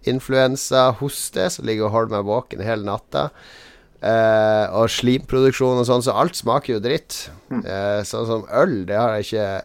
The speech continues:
Speaker 1: klart å nyte i hele år. Eh, en øl, så,
Speaker 2: Mm.
Speaker 1: så, er, så er jeg liksom metta på øl.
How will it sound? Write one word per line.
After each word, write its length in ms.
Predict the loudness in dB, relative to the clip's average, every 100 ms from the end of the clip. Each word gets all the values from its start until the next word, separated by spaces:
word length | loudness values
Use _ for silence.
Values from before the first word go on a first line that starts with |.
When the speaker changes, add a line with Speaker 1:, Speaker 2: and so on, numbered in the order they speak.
| -12 _
Speaker 1:
klart 360 | -6 -4 -4 -4
å 80 | -4
nyte 540 | -4 -4 -8 -8 -8
i 120 | -6 -4
hele 260 | -4 -2
år. 260 | -2 -2 -4 -18 -20 -20 -20 -20
Eh, 720 | -8 -2 0 0 0 0 -2 -4 0
en 160 | 0 2
øl, 280 | 0 0 -4
så, 240 | -6 -4 -2 -2 -4 -6
Speaker 2:
Mm. 160 | -10 -20 -20 -20
Speaker 1:
så, 160 | -10 -6
er, 300 | -4 -4 -6
så 160 | -6 -4
er 60 |
jeg 100 | -2
liksom 240 | -4 -4 -4
metta 400 | -4 -6 -8 -6
på 160 | -2
øl. 220 | 0 0